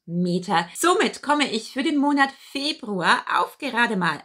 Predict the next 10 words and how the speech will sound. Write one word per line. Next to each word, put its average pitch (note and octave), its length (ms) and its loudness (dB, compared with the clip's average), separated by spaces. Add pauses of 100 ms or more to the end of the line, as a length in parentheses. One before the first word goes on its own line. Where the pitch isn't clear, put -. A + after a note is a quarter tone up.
(100)
einhundertzweiundvierzig B3+ 2000 -2
Gramm, D#3+ 280 -4
die F3+ 120 -10
verstrickt F#3+ 640 -10
wurden, G#3+ 440 -4
und D4 380 4 (120)
auf A3 380 0 (340)
fünfhundertdreiundsiebzig G3 2000 -4 (140)
Meter. B2+ 460 -8 (200)
Also F3 420 0